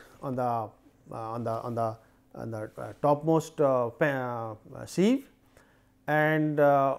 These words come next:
after putting on that sieve, and then it has to be, uh, the put, uh, uh, all sieve will be kept one above another,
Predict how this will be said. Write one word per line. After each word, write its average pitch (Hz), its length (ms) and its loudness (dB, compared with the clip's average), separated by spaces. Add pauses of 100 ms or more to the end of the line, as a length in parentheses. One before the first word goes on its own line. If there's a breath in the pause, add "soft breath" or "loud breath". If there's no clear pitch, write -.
after 151 440 4
putting 196 500 0
on 160 220 2
that 160 200 8
sieve, 180 420 2 (380 soft breath)
and 139 240 -2
then 151 360 2
it 147 100 -4
has 143 160 2
to 160 100 0
be, 139 320 2 (100)
uh, 135 200 0
the 123 460 -6 (340)
put, 185 300 2
uh, 165 40 4
uh, 131 580 0
all 156 340 6
sieve 170 300 0
will 151 160 0
be 139 120 -2
kept 151 400 2
one 147 360 2
above 139 280 2
another, 156 340 2